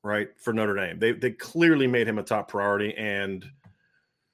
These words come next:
this is one that they wanted to close on, and,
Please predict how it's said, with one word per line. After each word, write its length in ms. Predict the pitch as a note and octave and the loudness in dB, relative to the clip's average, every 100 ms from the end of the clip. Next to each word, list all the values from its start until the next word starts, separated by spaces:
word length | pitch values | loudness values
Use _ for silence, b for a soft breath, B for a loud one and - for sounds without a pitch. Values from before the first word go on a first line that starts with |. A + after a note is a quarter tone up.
| _ _ _ _ | _ _ _ _
this 180 | C#3 C#3+ | 2 4
is 120 | D#3 | 4
one 180 | D3 D3 | 4 4
that 100 | D#3 | 6
they 100 | E3 | 4
wanted 240 | D#3 E3 E3+ | 6 6 4
to 80 | |
close 360 | E3 F3 G3+ E3+ | 6 8 8 6
on, 280 | G2+ D#2+ F2+ | 0 -2 -8
and, 200 | G2+ | -6